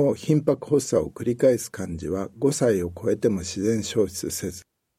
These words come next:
発作を繰り返す傾向にあることが報告されています。腹伝導路の巡行性有効符号機が二百五十ミリセカンド未満と短い場合に心房細動を合併すると、心室へ速い興奮が伝導し、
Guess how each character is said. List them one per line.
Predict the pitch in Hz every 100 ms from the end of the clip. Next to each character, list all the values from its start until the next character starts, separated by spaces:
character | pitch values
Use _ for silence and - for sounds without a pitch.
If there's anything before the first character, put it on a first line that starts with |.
| _ _ _ _ -
発 | -
作 | - 117
を | 113
繰 | -
り | 123 123
返 | 143 127
す | -
傾 | - 92 87
向 | 113
に | 127
あ | 110
る | 101
こ | 87
と | 85
が | 113 85
報 | 85 - -
告 | 87 -
さ | -
れ | 92
て | - -
い |
ま | - -
す。 | - _ _ _ _ _ _ _ _ _ _ _ _ _ _ _ _ -
腹 | - 156
伝 | 170 170
導 | 156 139
路 | 113 95
の | 95
巡 | 107 127
行 | 127 127
性 | 131 120
有 | 110 113 110
効 | 117 110
符 | - 110
号 | 101
機 | - -
が | 95
二 | 101 110
百 | 143 139 135
五 | 139
十 | 127 139
ミ | 135
リ | 123
セ | - 127
カ | 127
ン | 123
ド | 127
未 | 117 113
満 | 95 87 - -
と |
短 | 127 113 120 127 131
い |
場 | 95 92
合 | 95
に | 107 113
心 | - 139 151
房 | 143 147 139
細 | - 139
動 | 110 87
を | 87
合 | 98 90 -
併 | 110
す | - -
る | 98
と、 | - 117 117 _ _ _ -
心 | - 151 143
室 | - 143
へ | 123
速 | - 117 151
い | 123
興 | - 95
奮 | - 95
が | 95
伝 | 104 95
導 | 92 90
し、 | 87 -